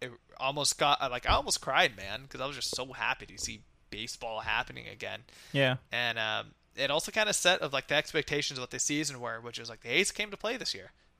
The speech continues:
Speaker 2: Yeah.
Speaker 1: And
Speaker 2: Yeah.
Speaker 1: yes, we've, there's been some struggles this past month, but they've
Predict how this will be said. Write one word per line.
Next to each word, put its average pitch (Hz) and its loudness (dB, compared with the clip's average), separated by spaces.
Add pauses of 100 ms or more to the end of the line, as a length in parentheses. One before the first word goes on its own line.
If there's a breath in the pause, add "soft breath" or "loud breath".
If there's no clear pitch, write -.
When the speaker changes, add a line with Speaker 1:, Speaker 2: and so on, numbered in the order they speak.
Speaker 2:
Yeah. 202 8
Speaker 1:
And 117 -8 (520)
Speaker 2:
Yeah. 175 -2 (480)
Speaker 1:
yes, 120 0
we've, 131 -18
there's 113 -6
been - -10
some 151 -4
struggles 190 -2
this 151 -4
past - 0
month, 170 -2 (580 loud breath)
but 143 4
they've 143 2